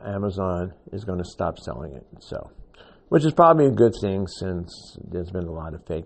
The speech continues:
M N N, so I spent a lot of time researching, contacting companies, looking at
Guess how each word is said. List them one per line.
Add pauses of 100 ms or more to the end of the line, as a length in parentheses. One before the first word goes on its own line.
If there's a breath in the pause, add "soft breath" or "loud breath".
M
N
N,
so
I
spent
a
lot
of
time (600 loud breath)
researching,
contacting
companies,
looking
at